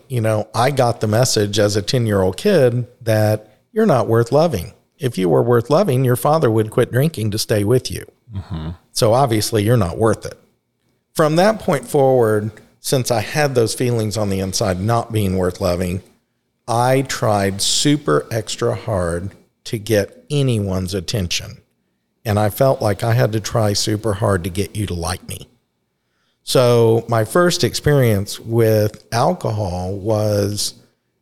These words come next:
Speaker 1: really in fourth grade. I don't remember drinking, like, for effect, but I know in fourth grade, I took a jar, I tried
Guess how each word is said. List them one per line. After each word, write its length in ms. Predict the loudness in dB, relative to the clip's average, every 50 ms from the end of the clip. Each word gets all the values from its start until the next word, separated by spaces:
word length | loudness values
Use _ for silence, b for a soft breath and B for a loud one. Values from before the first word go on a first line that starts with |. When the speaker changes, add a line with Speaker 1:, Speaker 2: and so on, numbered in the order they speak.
| _ _ _ _ _ _ -2
Speaker 1:
really 340 | 0 2 4 4 4 2 2
in 140 | 0 -2
fourth 400 | -4 -2 0 0 2 0 0 -2
grade. 500 | -2 0 2 2 2 2 0 -2 -4 -6 -8 -12 _ _ _ _
I 100 | -4 0
don't 220 | 0 2 0 0 -2
remember 420 | -4 -2 -2 -2 0 0 -2 -2 -4 -6 -10 -14 -10
drinking, 680 | -6 -2 -2 -2 -2 -2 -4 -6 -4 -4 -4 -4 -6 -8 -12 -10
like, 400 | -6 -4 -4 -4 -4 -6 -12 -20 _ _ _ _ _ _ _ _ _
for 260 | -2 0 0 0 0 -2
effect, 720 | -6 -8 -12 -6 -2 0 0 0 0 -2 -6 -10 -18 -20 B B B B B B B B -6
but 440 | -2 0 2 2 2 2 0 -2 -2 -2
I 100 | -2 0
know 280 | 0 2 2 2 2 0
in 120 | 0 -2
fourth 380 | -2 0 0 0 0 0 -2 -2
grade, 440 | 0 2 2 2 2 0 0 -4 -6 -8
I 140 | -8 -8 -6
took 280 | -4 -2 -2 0 0 0
a 80 | 0
jar, 680 | 0 -2 -4 -2 0 0 2 2 2 2 2 2 0 -2 -2
I 80 | -4 -6
tried 500 | -2 0 0 2 2 2 0 -2 -2